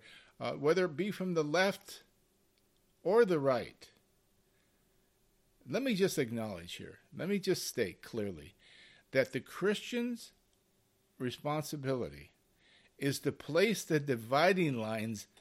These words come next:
where they belong. Please hear me now. The dividing line belongs between the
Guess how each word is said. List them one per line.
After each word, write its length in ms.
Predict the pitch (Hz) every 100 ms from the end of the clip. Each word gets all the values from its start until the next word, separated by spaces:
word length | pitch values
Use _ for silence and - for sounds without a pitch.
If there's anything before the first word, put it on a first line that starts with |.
| _ _
where 280 | 107 139 160
they 200 | 147 139
belong. 720 | 120 117 117 120 107 85 76 - _ _ _ _ _ _ _ _ _ _ _ _ _ _ _ _ _ _ -
Please 320 | 165 214 180
hear 180 | 165 135
me 140 | 101
now. 220 | 87 73 - _ _ _ _ _ _ _ _ - - _
The 120 | 143 131
dividing 840 | 131 117 107 143 185 220 226 202
line 440 | 170 156 156 165 139
belongs 920 | 135 123 127 123 110 107 107 - - _ _ - _ -
between 720 | 127 - 139 143 135 127 110 _ _ _ _ 123
the 360 | 120 113 104